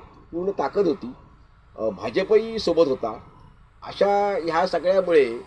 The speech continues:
आणि शिवसेनेची संघटन शक्ती चांगली असल्यामुळे त्या संघटन शक्तीच्या, अ, जोरावर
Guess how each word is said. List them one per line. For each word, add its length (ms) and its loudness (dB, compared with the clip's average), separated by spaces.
आणि 140 -2
शिवसेनेची 720 -2
संघटन 500 2
शक्ती 200 -2
चांगली 300 2
असल्यामुळे 520 2
त्या 100 -2
संघटन 400 4
शक्तीच्या, 580 0
अ, 520 0
जोरावर 420 6